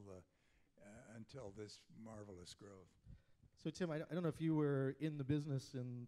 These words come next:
Speaker 2: the late seventies and early eighties, but did you see kind of that explosion happen, and how did that sort of shape when you were jumping into the industry?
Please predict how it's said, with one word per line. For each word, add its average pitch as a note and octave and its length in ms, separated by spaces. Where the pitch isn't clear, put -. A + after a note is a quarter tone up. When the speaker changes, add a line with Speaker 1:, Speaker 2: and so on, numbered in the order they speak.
Speaker 2:
the B2 60
late B2+ 240
seventies B2 420
and A#2+ 100
early A#2+ 260
eighties, A#2 220
but A#2+ 140
did B2+ 120
you C3+ 140
see C3+ 260
kind C3 240
of B2 100
that A#2+ 160
explosion A#2+ 500
happen, C3 320
and C3+ 220
how C#3 120
did C3 140
that B2 220
sort C3+ 140
of B2 60
shape C#3 320
when C3 140
you D3+ 200
were B2 240
jumping A2+ 360
into A2 180
the G#2+ 120
industry? G#2+ 340